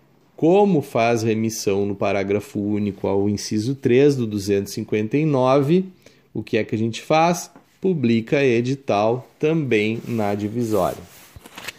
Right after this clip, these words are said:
Depois prossegue com o quinhentos e setenta e sete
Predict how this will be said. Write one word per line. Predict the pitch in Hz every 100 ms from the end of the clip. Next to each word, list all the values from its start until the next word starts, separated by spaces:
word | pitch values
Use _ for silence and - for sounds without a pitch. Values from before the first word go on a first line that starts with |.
| - - - -
Depois | 123 - 139 156
prossegue | 175 180 180 151 107 92 80 - _
com | 120 117
o | 113
quinhentos | - 110 117 123 -
e | 123
setenta | - 117 - 117 117 117 110
e | 104
sete | - - 107 131 139 - 202